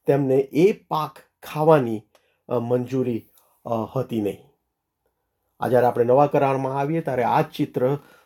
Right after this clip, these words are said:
અ, અ, માથીની સુવાર્તા તેનો છઠ્ઠો અધ્યાય અને તેત્રીસમી કલમમાં જોઈએ છે કે પહેલા તમે, અ, જે, અ, સ્વર્ગીય વાના છે તેઓને શોધો અને બા-, બાકી જે બીજા છે,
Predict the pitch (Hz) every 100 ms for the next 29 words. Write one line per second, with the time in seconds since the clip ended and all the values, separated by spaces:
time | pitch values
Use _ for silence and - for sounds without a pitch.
0 | - 113 110 110 113 113 - - 120 107
1 | 104 110 120 117 127 147 139 139 127 135
2 | 143 127 117 117 135 - 143 123 139 135
3 | 135 - 151 190 208 196 175 139 117 110
4 | 104 107 92 92 - - _ _ _ _
5 | _ _ _ - 139 139 143 156 151 139
6 | 131 127 - _ - 120 127 123 117 -
7 | - 123 - - 156 156 180 175 156 156
8 | 156 165 151 156 156 160 - 127 104 98
9 | _ _ - 127 117 104 107 - 135 123
10 | 113 - 147 135 127 123 139 131 170 131
11 | 113